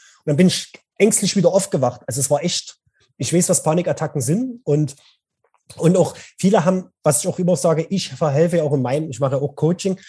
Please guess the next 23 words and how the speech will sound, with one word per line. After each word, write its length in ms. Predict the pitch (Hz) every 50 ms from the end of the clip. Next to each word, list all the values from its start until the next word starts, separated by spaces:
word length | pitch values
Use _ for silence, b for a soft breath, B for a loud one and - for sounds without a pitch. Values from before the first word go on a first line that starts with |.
| B B B B B -
ich 120 | 147 -
verhelfe 340 | - 160 135 165 175 160 165
Leuten 420 | 151 143 147 185 190 190 - - _ _
fast 580 | - - - 143 180 214 214 - - - - _ _ _
immer 560 | - 233 262 269 233 180 147 123 107 - - _ -
glücklich 320 | - 165 151 - 147 135
zu 80 | - 147
sein. 200 | 123 127 117 123
Das 160 | 123 113 -
heißt, 220 | 170 180 - B B B B B B _
auch 160 | 143 131 131
mein 280 | 135 143 175 233 262
Leben 400 | 254 196 185 196 185 170 147 131 -
ist 180 | 151 135 -
nicht 180 | 165 151 139 143
perfekt 440 | - 127 113 - - 202 214 - 160
und 80 | 151
ich 140 | 147 139 -
habe 160 | 165 160 -
auch 20 | 170
nicht 140 | 165 151 -
perfekte 380 | 160 139 - 185 185 - -
Emotionskontrolle. 840 | 139 135 135 127 - - 147 151 - 180 175 - - 180 196 247 254